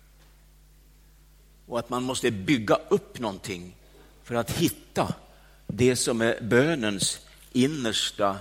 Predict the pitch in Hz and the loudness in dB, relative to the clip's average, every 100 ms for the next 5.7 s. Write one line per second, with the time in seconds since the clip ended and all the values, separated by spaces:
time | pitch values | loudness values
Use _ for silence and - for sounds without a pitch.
0 | 92 107 156 - - 82 - - - - | -4 -2 -2 -2 -6 -8 -16 -20 -20 -20
1 | - - - - - - - - - - | -20 -20 -20 -20 -20 -20 -20 -20 -20 -20
2 | - - - - - - - - - - | -20 -20 -20 -20 -20 -20 -20 -20 -20 -20
3 | - - - - - - - - 120 160 | -20 -20 -20 -20 -16 -16 -16 0 6 6
4 | 151 202 208 - 226 220 202 190 160 143 | 6 6 4 6 4 4 2 0 0 2
5 | 135 151 117 101 98 90 | 0 4 2 2 -2 -8